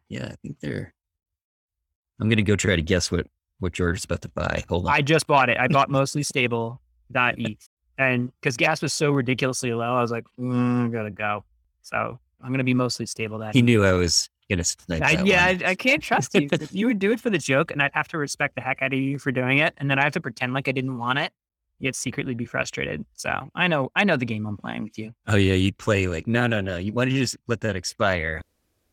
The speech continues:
Speaker 2: Go.
Speaker 1: Well, anyway, what do we got here next on our
Speaker 2: Cool Cats.
Speaker 1: news list? We've got, oh, Cool Cats. Yeah,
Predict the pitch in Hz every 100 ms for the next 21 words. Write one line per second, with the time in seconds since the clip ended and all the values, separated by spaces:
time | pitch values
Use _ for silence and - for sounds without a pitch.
0 | _ 139 143 143 131 127 101 92 117 131
1 | 135 127 117 117 98 107 98 104 101 -
2 | - 107 92 92 85 82 - - 90 92
3 | 98 98 98 - 82 82 87 117 - 101
4 | - 120 139 147 - 165 185 - 170 -
5 | - 135 160